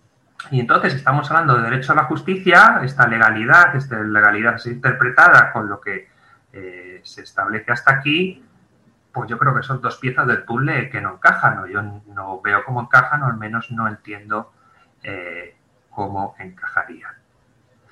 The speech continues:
En realidad, y al menos a mi juicio, y ahora en, mm, tres minutos, Carlos, si no me corriges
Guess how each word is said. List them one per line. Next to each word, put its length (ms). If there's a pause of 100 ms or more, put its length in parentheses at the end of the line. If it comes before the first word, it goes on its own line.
(1160)
En 100
realidad, 540
y 20
al 80
menos 240
a 60
mi 100
juicio, 480
y 60
ahora 260
en, 200 (100)
mm, 300 (140)
tres 200
minutos, 340
Carlos, 320
si 100
no 140
me 140
corriges 600